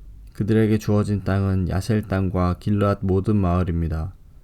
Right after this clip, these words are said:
모세는 또 암몬 사람들의 땅 절반도 주었는데, 암몬 사람들의 땅은 라빠 근처의 아로엘까지였습니다.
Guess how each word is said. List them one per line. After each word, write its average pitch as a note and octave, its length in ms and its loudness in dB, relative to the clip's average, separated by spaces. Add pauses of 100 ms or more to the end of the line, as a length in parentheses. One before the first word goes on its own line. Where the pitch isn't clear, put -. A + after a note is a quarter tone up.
(500)
모세는 A2+ 480 2
또 A2+ 160 2
암몬 G#2+ 320 4
사람들의 G#2+ 580 0
땅 A2+ 200 0
절반도 G2 560 0
주었는데, F2 720 0 (580)
암몬 A2+ 300 2
사람들의 A#2 560 0
땅은 G2+ 340 0
라빠 F#2+ 380 -2
근처의 G2 480 0
아로엘까지였습니다. F2+ 1400 -2